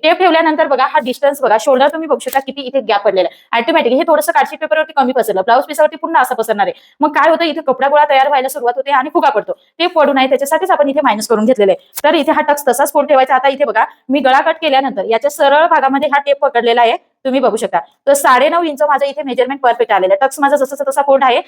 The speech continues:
तुम्ही इथे, मी तुम्हाला स्केच पेनच्या साहाय्याने मार्किंग करून दाखवते. हे बघा, साडेनऊ इंच. हवं असेल तर झूम करून बघा व्हिडिओ,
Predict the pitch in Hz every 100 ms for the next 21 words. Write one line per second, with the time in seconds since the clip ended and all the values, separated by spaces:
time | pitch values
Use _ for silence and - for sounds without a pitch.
0 | _ _ 269 269 302 311 - - - _
1 | _ - 247 262 277 277 269 277 311 311
2 | 269 269 269 226 247 240 240 220 247 226
3 | 190 - 262 240 277 220 202 196 247 311
4 | 311 311 285 294 277 254 226 247 240